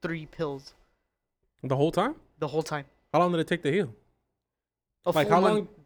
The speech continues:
Speaker 2: A
Speaker 1: To,
Speaker 2: full
Speaker 1: to
Speaker 2: month?
Speaker 1: be able to, like, to use it, like, fully, like, you know what I mean? That,
Speaker 2: Oh, no,
Speaker 1: like,
Speaker 2: not, like,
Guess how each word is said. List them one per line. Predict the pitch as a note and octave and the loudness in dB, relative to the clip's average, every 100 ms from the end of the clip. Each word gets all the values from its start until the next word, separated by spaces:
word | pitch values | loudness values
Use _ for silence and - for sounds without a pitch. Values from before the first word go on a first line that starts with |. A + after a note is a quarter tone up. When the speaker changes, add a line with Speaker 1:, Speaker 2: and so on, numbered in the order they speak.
| - | -12
Speaker 2:
A | |
Speaker 1:
To, | C3 A3 | 0 0
Speaker 2:
full | D#3 | 2
Speaker 1:
to | |
Speaker 2:
month? | G3 | 0
Speaker 1:
be | F3+ | 2
able | G3+ G3+ | 2 4
to, | |
like, | F3+ F3 | 4 2
to | - E3+ | -4 -8
use | E3 G3 G3+ | -8 -6 -2
it, | A3 | -2
like, | E3 | -2
fully, | - - F3+ F#3 | -6 -6 -2 -2
like, | E3 D#3 | -2 -6
you | D#3 | -6
know | D#3 | -6
what | |
I | E3 | -6
mean? | F3 D#3 | -6 -4
That, | D#3+ | -2
Speaker 2:
Oh, | |
no, | F3 | 0
Speaker 1:
like, | E3+ | 2
Speaker 2:
not, | F#3+ A3+ | 4 4
like, | D#3 | 2